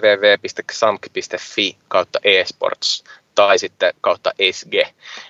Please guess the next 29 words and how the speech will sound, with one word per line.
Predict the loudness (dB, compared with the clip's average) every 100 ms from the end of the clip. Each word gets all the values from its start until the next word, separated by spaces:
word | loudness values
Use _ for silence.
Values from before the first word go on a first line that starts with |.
| -12
niin | -8 -8 -10
sieltä, | -6 2 2 4 0 -2 -4
siellä | -2 -2
on | 0
sellainen | 0 0 0
banneri, | 2 2 2 -2
missä | -4 -10 -10
lukee, | -4 -4
että | -2 -4
liity | -2 -4 -6 -2
verkostoon. | 0 0 -2 -8 -12 -8 -6 -4 -6 -14 _ -20 -8
Se | 2
ei | 2
ole | 4
mikään | 2 0 _
tällainen | -2 -2 0
hullu | -4 0
verkosto, | 0 0 -6 -2
se | 0
on |
ihan | 2 -2 -4
niinku | -8 -2
tällainen | 0 0 2
pelaajien, | 4 4 0 -8 -10 -12 -10 -10 0
e-, | 0 2
e-urheilijoiden | 2 4 4 2 2 0 2
verkosto, | 2 2 -8 -10 -6
niin | -6
tota, | -6 -2